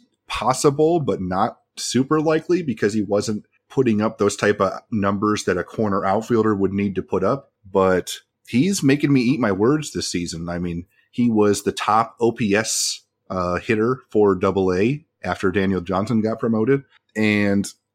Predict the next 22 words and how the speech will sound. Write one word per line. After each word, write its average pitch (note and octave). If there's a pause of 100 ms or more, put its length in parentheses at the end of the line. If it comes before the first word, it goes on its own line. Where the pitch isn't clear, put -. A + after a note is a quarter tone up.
he's -
still A2+
making A2+
contact A2+
at G#2+
Triple C3
A. G#2
And, F#2+
uh, F2+
you G2+
know, E2+
granted, F2+
one F#2
start, F#2+ (360)
but, G2 (320)
you A2+
know, G2
this A2
is B2+
a C3+
guy G2+
that's F#2+